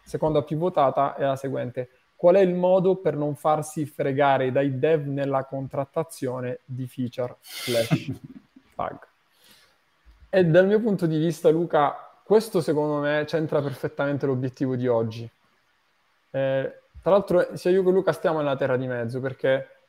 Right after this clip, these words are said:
Speaker 1: eh, io non ho un background tecnico, però ho lavorato con ingegneri, ho gestito aree di sviluppo. Luca ha un background tecnico, adesso fa la parte di prodotto in, in,
Speaker 2: Eh,
Speaker 1: slash
Speaker 2: sì.
Speaker 1: imprenditore.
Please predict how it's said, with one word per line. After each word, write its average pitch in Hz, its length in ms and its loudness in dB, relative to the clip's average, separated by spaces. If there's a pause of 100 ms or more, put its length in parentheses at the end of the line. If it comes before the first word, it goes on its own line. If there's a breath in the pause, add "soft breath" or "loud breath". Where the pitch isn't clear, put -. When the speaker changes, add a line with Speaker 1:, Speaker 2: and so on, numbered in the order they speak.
(180)
Speaker 1:
eh, 135 540 2 (560)
io 185 180 2
non 165 160 0
ho 160 60 0
un 156 100 -2
background 151 440 2
tecnico, 151 500 -2
però 143 360 2
ho - 20 0
lavorato 143 580 0
con 139 100 -4
ingegneri, 147 420 -2
ho 139 40 -2
gestito 131 320 -8
aree 135 140 -2
di 131 100 -6
sviluppo. 139 760 -6
Luca 143 500 -2
ha 139 80 -6
un 135 100 -4
background 135 380 -4
tecnico, 135 460 -4
adesso 131 320 -8
fa 139 180 -8
la 131 100 -4
parte 131 300 -10
di 127 80 -2
prodotto 135 600 0
in, 127 180 -4
in, 143 260 -8
Speaker 2:
Eh, 131 140 -8
Speaker 1:
slash 120 200 0
Speaker 2:
sì. 98 140 -2
Speaker 1:
imprenditore. 120 680 -6